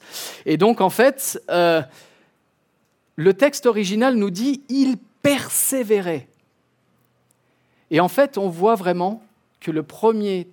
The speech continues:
texte caractéristique, c'était la persévérance.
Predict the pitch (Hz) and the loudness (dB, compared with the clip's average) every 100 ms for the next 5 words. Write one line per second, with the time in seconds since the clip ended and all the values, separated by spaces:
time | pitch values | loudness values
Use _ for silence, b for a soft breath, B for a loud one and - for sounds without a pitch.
0 | _ - 180 - - - 151 143 143 143 | _ -2 -2 -4 -16 -8 -6 -6 -10 -10
1 | 147 131 131 - 160 - _ - - 147 | -12 -10 -16 -18 -20 -20 _ -14 -10 -8
2 | 160 143 123 131 - 123 117 110 110 - | -4 -4 -6 -10 -12 -14 -14 -16 -20 -20
3 | - | -20